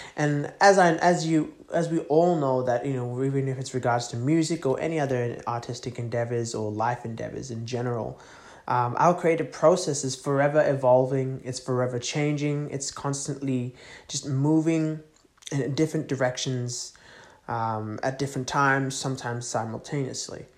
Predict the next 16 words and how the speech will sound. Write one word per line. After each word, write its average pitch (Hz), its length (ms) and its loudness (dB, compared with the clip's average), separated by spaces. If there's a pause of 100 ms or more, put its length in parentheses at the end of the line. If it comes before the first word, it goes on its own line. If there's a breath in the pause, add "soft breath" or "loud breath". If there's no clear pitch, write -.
(520 loud breath)
Uh, 123 260 -2
for 143 200 -2
me, 165 260 4
I 160 80 8
would 156 180 4
say 139 580 2 (1500)
I'm 180 220 6
in 170 100 4
the 156 60 6
process 143 600 2
of 127 180 -2
really 160 280 6
defining, 131 880 -2 (680 loud breath)
uh, 120 200 -2
the 143 180 2
fundamentals 147 1400 0